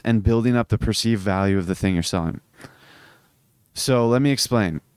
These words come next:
Whenever you, all right, I'm gonna explain with the ClickFunnels d-, um, example. I bought Funnel Hacking Live. Like, I, my friend bought a tickets to Funnel Hacking Live. So I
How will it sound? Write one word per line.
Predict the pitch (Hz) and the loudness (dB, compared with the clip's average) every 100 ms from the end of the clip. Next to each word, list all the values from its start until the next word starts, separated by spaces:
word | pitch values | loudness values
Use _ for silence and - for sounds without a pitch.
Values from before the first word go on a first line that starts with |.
| _ _ _ _ _ _ _ - | _ _ _ _ _ _ _ -6
Whenever | 113 123 131 139 165 | -2 0 0 0 0
you, | 131 120 131 127 120 123 - - - _ _ - | 0 2 4 4 2 0 -4 -20 -20 _ _ -6
all | 117 | -2
right, | 113 | 0
I'm | 139 | 0
gonna | 156 | 0
explain | - 143 135 | 0 0 2
with | 123 | 0
the | 123 113 107 | 2 2 2
ClickFunnels | - 120 117 104 98 - - 98 | 0 -2 0 0 0 -2 -6 -4
d-, | 104 - | -4 -2
um, | 101 92 87 85 127 _ _ _ - - - _ | -2 0 -2 -4 -8 _ _ _ -20 -20 -20 _
example. | - 98 110 104 90 - - - - - - - - - - - - _ _ _ _ _ _ - | -8 -2 0 0 -2 -6 -8 -20 -20 -20 -20 -20 -20 -20 -20 -20 -20 _ _ _ _ _ _ -6
I | 123 135 | -2 0
bought | 123 131 127 127 - | 0 0 0 0 -4
Funnel | - 123 120 | -2 0 2
Hacking | 127 120 117 123 | 0 -2 0 2
Live. | 160 104 - - - - | 2 0 -6 -14 -16 -10
Like, | 98 104 | -4 -2
I, | 95 | -2
my | 101 117 | 0 0
friend | 110 123 120 | 0 -2 0
bought | 123 120 | 0 0
a | |
tickets | 113 120 113 - - | 0 -2 -2 -2 -4
to | 104 | -2
Funnel | 113 110 | 0 0
Hacking | 110 104 104 | 0 0 0
Live. | 95 85 | 0 -2
So | - 123 107 - | -2 0 0 0
I | 107 107 104 101 104 | -2 0 0 -2 -8